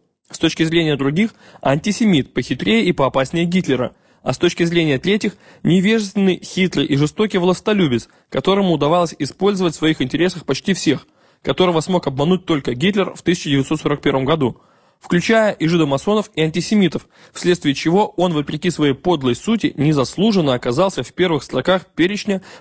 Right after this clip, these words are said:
выдающихся политиков и государственных деятелей двадцатого века. Одни видят в нём сатаниста, другие — заблудшего сына православной церкви, всю жизнь искавшего путей возвращения в её лоно и тому подобное.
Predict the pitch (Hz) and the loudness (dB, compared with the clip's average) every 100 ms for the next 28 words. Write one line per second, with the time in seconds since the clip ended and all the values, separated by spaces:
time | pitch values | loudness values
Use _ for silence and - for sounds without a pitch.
0 | - 135 143 190 - 147 127 - 135 196 | -4 0 2 0 -2 -4 -6 -2 -2 -2
1 | 208 180 - 135 135 151 165 156 135 131 | -2 -4 -4 -6 -2 -2 -2 -2 -2 0
2 | 175 170 135 127 139 143 147 170 127 180 | 0 0 -2 0 -2 0 0 2 0 -4
3 | - _ _ _ _ _ - - - 127 | -14 _ _ _ _ _ -20 -8 -2 0
4 | 190 254 220 180 156 196 - - - 208 | 2 2 2 0 0 -2 -2 -4 0 2
5 | 175 135 - 120 - _ _ 139 135 156 | 2 0 -2 -10 -12 _ _ -2 0 2
6 | 233 180 127 175 208 156 139 208 214 - | 2 2 2 0 -2 0 0 0 0 0
7 | 135 - 175 196 - 165 - - - - | -2 0 0 0 0 -2 -2 -8 -12 -10
8 | - 190 175 185 143 151 - 175 156 143 | 0 2 2 2 0 -4 -2 0 0 0
9 | 127 143 131 190 190 - 131 120 147 - | -2 -4 -2 0 0 -2 -4 -2 -4 -2
10 | 185 180 151 127 135 151 147 156 123 - | 0 2 2 0 0 0 2 0 -2 -4
11 | 147 208 202 175 165 147 117 110 | -4 -2 0 0 0 0 -2 -4